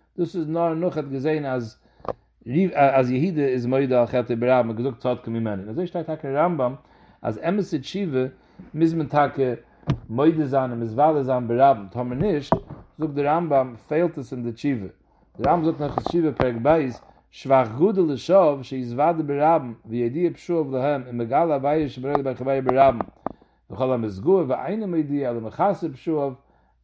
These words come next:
אין תשובתו גמירה. עס פעלט אין דער תשובה. הקופונים, איז ווער האט גורם געווען, אז ריבן זאל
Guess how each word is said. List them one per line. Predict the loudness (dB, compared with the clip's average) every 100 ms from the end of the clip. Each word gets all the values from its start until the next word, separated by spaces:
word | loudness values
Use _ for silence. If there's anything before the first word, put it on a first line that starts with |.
| -4
אין | -2 0
תשובתו | -2 -2 -2 -2 -4 0 0 0
גמירה. | 0 2 2 0 -2 -10 -20 -8 -4 -4
עס | -4 -8 -2
פעלט | 2 2 2
אין | 0
דער | 0
תשובה. | 0 -2 -4 -8 -6 -6 -6 -16 -20 -20 0 0 0 -8 _ -14 -12
הקופונים, | -10 -12 -6 -4 -4 -6 -10 _ _ _ _ -20 _ _
איז | -8 -4
ווער | 0 2
האט | 2
גורם | 2 4 2
געווען, | 0 -2 -4 -4 -6
אז | -2 0 -2 -6
ריבן | -4 -4 -2 -4
זאל | -2 -2